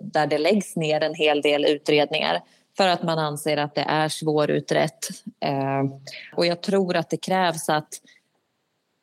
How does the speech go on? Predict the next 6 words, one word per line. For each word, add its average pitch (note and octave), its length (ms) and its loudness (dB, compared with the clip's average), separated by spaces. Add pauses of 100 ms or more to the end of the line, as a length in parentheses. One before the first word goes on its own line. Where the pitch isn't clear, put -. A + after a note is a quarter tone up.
(140)
man E3+ 220 2
själv A3 500 2
ligger F3+ 280 -2
på F3+ 420 0 (200)
väldigt D#3 400 -2
mycket, D#3+ 440 0